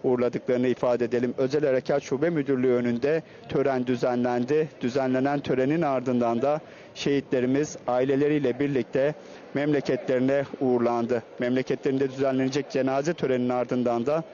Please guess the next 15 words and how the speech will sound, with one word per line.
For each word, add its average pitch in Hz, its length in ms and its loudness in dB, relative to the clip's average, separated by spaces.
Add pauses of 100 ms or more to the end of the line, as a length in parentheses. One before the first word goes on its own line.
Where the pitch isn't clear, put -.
(260)
şehitlerimiz 135 720 0
toprağa 139 520 0
verilecek. 131 480 0
Elbette 131 380 0
ki 175 200 -2 (240)
şehitlerimizle 143 840 -2
birlikte 139 420 -2
görev 143 360 2
yapan, 135 380 0
bu 143 80 -2
noktada 139 360 -2
omuz 143 220 -2
omuza 131 320 -2
görev 135 320 2
yapan 135 340 0